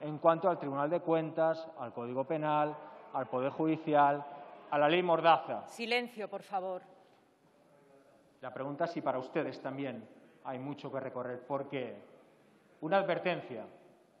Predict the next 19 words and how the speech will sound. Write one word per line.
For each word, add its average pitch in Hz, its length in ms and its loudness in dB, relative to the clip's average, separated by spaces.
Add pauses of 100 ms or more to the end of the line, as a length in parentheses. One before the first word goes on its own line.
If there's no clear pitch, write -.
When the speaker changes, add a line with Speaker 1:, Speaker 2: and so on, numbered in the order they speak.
(580)
Speaker 1:
ustedes 170 600 0
no 180 160 0
serán 180 320 2
un 165 80 -6
gobierno 170 360 -2
de 143 60 -2
izquierdas 139 840 -6 (300)
real 135 440 0 (720)
mientras 151 720 2 (140)
haya 156 460 8 (260)
una 180 300 4
sola 208 460 4
persona 165 460 0
en 151 80 -2
este 185 260 -2
país 143 500 -4 (340)
que 151 120 -4
sea 147 360 0 (200)
amenazada, 139 760 -2